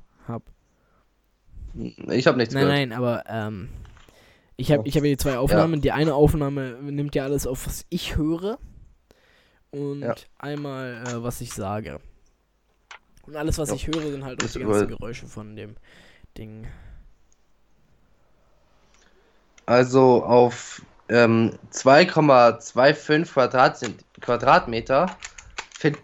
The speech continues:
Speaker 2: äh, vier Leute Platz.
Speaker 1: Äh, warum?
Speaker 2: Und du musst halt auch, und du musst halt auch noch dann mal bedenken, wenn du das dann, äh, ähm, die Seite verlängerst, können nur zwei dazu kommen. Also wenn du es nochmal
Speaker 1: Wie
Speaker 2: um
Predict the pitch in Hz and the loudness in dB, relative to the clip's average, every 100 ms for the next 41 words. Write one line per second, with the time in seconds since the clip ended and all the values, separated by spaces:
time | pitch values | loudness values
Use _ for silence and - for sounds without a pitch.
0 | _ - 135 123 104 - - - 202 196 | _ -12 -8 -4 -4 -6 -8 4 6 8
1 | 185 - - 139 - 165 175 - 135 139 | 8 4 -6 -6 2 2 2 -4 -12 -12
2 | 147 - 139 - - 123 135 127 139 156 | -18 -20 _ -20 -20 -16 -12 0 4 4
3 | 156 151 - _ _ 165 180 247 - 202 | 4 0 -6 _ _ 2 6 6 6 4
4 | 190 151 175 180 _ _ _ _ _ _ | 4 4 0 -2 _ _ _ _ _ _
5 | _ - 156 170 185 190 160 151 151 147 | _ -4 0 2 4 4 4 4 4 2
6 | - 143 147 139 131 117 139 185 185 156 | 4 4 6 4 2 0 0 0 -4 -6
7 | 180 - _ - 151 151 147 143 143 135 | -6 -12 _ 0 2 2 2 0 2 4
8 | 127 117 110 - 104 110 104 98 110 113 | 4 4 -2 -4 -6 -4 -2 -2 0 6
9 | 135 160 139 127 127 214 185 104 - - | 6 4 2 2 4 6 6 4 -2 -18
10 | _ _ _ _ - 151 151 131 - 135 | _ _ _ _ 0 2 2 -2 -4 0
11 | 131 123 - 143 175 131 - - 120 113 | 0 -2 0 4 6 4 -2 -12 -10 -6
12 | 113 104 107 110 110 123 120 117 139 143 | -2 -2 -2 -6 -2 -2 -2 2 4 6
13 | 110 | 4